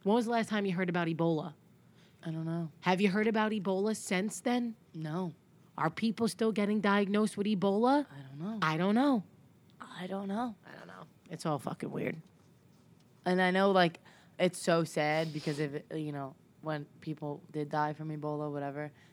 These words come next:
Speaker 2: and we use Ebola as a fucking, like, aids. Like, "Oh, that's gonna give you aids. Like, this Vegemite is gonna give me aids." Like,
Speaker 1: I
Speaker 2: no,
Speaker 1: know.
Speaker 2: it's not.
Speaker 1: I know, yeah.
Speaker 2: And we use it as a j-, like, that's so sad.
Speaker 1: Do you think there's a cure for cancer?
Speaker 2: Yeah.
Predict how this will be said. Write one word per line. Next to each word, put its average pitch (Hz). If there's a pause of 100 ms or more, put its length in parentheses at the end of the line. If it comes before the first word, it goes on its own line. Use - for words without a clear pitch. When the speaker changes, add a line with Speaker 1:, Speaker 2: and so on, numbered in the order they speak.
(140)
Speaker 2:
and 143
we 143
use 143
Ebola 135
as 139
a 131
fucking, 131 (680)
like, 170
aids. 143 (400)
Like, 180
"Oh, 165
that's 160
gonna 185
give 170
you 160
aids. 147
Like, 156
this 156
Vegemite 160
is 160
gonna 160
give 147
me 151
aids." 143
Like, 185
Speaker 1:
I 170
Speaker 2:
no, 247
Speaker 1:
know. 247
Speaker 2:
it's -
not. 202
Speaker 1:
I 165
know, 156
yeah. 165
Speaker 2:
And 247
we 240
use 247
it 254
as 233
a 214
j-, 185
like, 208
that's 247
so 269
sad. 170 (280)
Speaker 1:
Do 226
you 294
think 302
there's 254
a 247
cure 220
for 208
cancer? 202 (1600)
Speaker 2:
Yeah. 156